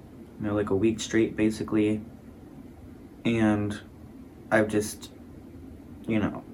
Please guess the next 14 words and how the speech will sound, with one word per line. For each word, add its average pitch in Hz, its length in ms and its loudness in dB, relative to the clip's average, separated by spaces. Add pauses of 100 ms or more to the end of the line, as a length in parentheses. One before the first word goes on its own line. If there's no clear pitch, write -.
(440)
I've 110 140 4
been 104 120 0
trying 110 480 2
to 104 480 2 (140)
be 113 160 6
as 107 140 4
supportive 127 460 4
as 117 100 -2
possible 110 640 -2 (3000)
to - 220 -6
all 120 200 8
of 113 80 2
my 107 180 2
friends 95 480 0